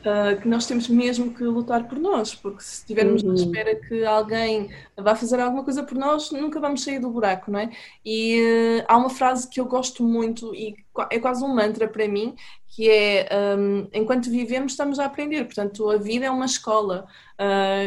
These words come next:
Speaker 1: e por essa razão temos que estar, temos que tentar ao máximo,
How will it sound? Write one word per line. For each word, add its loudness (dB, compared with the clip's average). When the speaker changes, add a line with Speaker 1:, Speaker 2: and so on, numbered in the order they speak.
Speaker 1:
e -8
por 0
essa 0
razão 0
temos -4
que -6
estar, -2
temos 0
que -6
tentar 2
ao 0
máximo, -4